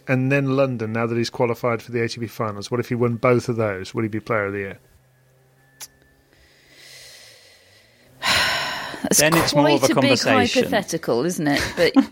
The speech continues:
Speaker 3: <laughs>
Speaker 2: yeah, it's certainly worth revisiting the conversation. I'd be surprised if I ended up saying, "Yes, he's the player of the year." But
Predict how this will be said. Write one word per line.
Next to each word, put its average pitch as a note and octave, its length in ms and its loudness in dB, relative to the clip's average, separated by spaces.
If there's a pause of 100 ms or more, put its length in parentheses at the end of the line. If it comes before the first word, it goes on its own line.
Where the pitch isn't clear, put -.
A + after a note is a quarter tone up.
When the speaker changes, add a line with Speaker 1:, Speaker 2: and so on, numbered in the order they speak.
(280)
Speaker 3:
<laughs> - 80 -20
Speaker 2:
yeah, F3+ 240 2
it's - 260 0
certainly F#3+ 680 2 (760)
worth F3+ 480 0
revisiting E3 960 0
the - 100 -6
conversation. E3 640 0
I'd E3 140 0
be F#3+ 80 0
surprised G3 580 0
if F#3 140 -4
I F3+ 60 4
ended D#3+ 220 0
up - 160 0
saying, D3+ 520 2 (920)
"Yes, E3+ 400 0
he's D#3+ 240 -2
the E3+ 80 2
player D3+ 360 4
of C#3+ 120 -4
the - 80 -2
year." C#3 540 0 (1300)
But D#3+ 320 4